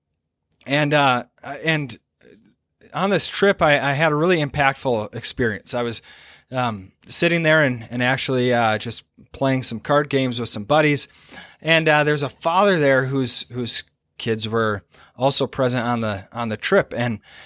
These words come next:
um, this father hadn't seen these, these children for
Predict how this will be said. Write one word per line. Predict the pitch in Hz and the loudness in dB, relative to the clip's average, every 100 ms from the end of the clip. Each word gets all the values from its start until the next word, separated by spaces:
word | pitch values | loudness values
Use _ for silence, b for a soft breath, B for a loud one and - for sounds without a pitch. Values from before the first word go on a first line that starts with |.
| B | B
um, | 135 135 123 107 _ _ - | -2 0 0 -4 _ _ -8
this | 131 - | -4 2
father | 170 208 170 | 4 4 4
hadn't | 170 147 - | 2 2 0
seen | - 147 165 | 0 2 2
these, | 147 120 - - | 2 2 2 -2
these | - 120 - | -6 -4 -2
children | - 143 135 127 | 2 2 2 0
for | 117 - 113 98 | -2 0 0 0